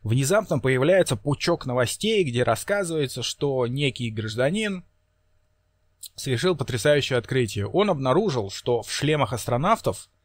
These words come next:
отражаются другие астронавты. То есть вот с-,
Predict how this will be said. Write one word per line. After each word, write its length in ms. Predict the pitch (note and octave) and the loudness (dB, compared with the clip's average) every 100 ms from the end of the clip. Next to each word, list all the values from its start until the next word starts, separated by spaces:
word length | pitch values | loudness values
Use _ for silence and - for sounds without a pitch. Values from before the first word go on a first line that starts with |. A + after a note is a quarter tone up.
| _ _ _ | _ _ _
отражаются 680 | - A2 C3+ A#2+ C#3 D3+ - | -6 0 2 4 6 6 4
другие 360 | A2+ A#2+ B2+ B2 | 0 -2 0 -2
астронавты. 600 | A2 A#2 A2+ G#2+ - G#2+ _ _ _ _ _ _ | 0 -2 0 -4 -8 -18 _ _ _ _ _ _
То 80 | - | -6
есть 140 | G#2+ A#2 | -4 -4
вот 200 | G#2 - | -6 -6
с-, 160 | - | -10